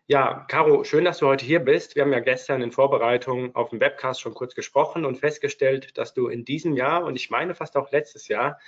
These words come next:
mit am häufigsten hier als Referentin bei uns zu Gast warst. Mich persönlich freut's daher umso mehr, dass du heute bei meinem letzten Webcast nochmal mit dabei bist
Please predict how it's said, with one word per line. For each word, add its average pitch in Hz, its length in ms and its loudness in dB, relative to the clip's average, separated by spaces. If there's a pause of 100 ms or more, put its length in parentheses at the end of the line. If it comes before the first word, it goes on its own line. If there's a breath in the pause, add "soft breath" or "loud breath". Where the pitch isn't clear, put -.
(280 loud breath)
mit 139 180 -4
am 120 160 -6
häufigsten 139 540 2
hier 110 260 -2
als 110 220 -4
Referentin 110 640 -6
bei 98 100 -4
uns 107 380 -6
zu - 100 -20
Gast - 340 -6
warst. 117 380 -2 (640 loud breath)
Mich 151 160 0
persönlich 151 380 4
freut's - 240 2
daher 135 260 2
umso 151 220 0
mehr, 143 320 2
dass 147 160 -6
du 120 100 -6
heute 147 220 4
bei 113 120 -2
meinem 120 280 -2
letzten 143 300 -2
Webcast 147 480 0
nochmal 143 180 -2
mit 143 160 -2
dabei 131 320 2
bist 156 240 0